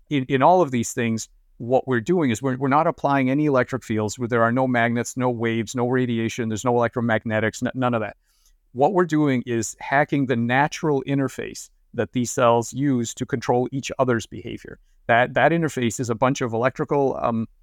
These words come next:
electrogenic proteins known as ion channels, which sit on the surface of the cell. They produce a voltage, and the next cell can feel that voltage, and they communicate to each other through,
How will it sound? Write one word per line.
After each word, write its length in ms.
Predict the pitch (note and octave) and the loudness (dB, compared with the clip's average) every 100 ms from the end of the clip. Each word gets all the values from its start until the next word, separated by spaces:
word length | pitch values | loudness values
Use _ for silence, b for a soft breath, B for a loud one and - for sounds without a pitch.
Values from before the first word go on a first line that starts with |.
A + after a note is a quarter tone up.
| _ _ _ - - | _ _ _ -12 2
electrogenic 600 | C3+ C#3+ C#3 C3 B2 - | 2 4 0 0 0 0
proteins 420 | C#3 C3+ B2 A2+ | -2 0 -2 -2
known 160 | B2 A2+ | 0 -2
as 80 | G#2 | 2
ion 260 | C3+ C#3+ B2 | 2 4 2
channels, 400 | - G2+ A2+ - - _ - | 0 -4 -4 -8 -18 _ -6
which 180 | A#2 - | -4 2
sit 160 | C3+ | 4
on 120 | A#2+ A2+ | 4 2
the 60 | |
surface 420 | - D3+ F3 D#3+ | 0 2 2 -2
of 60 | E3 | -2
the 80 | E3 | -4
cell. 280 | - G#2 A2 | 0 2 2
They 100 | - | 0
produce 420 | C3+ A2+ D3 - | -2 -2 -2 0
a 60 | |
voltage, 480 | B2+ C3 C#3 G#2 - - | 0 0 0 -4 -10 -6
and 120 | A#2+ | -2
the 60 | A2+ | 2
next 300 | C3+ - - | 2 0 0
cell 220 | B2 A2 | 2 2
can 200 | A#2+ A2 | -2 -4
feel 260 | C3 A#2+ | 2 4
that 160 | G#2+ G2+ | 4 2
voltage, 400 | A#2 A2 A#2+ - - | -2 -6 -8 -12 -8
and 140 | A2 | -4
they 140 | G#2+ G#2 | -4 -4
communicate 560 | C3 C3+ C3+ A#2+ G#2 | -2 0 2 0 -4
to 120 | A#2+ | -6
each 140 | G#2+ A#2 | -4 0
other 200 | G#2+ G#2+ | 0 0
through, 200 | - | -6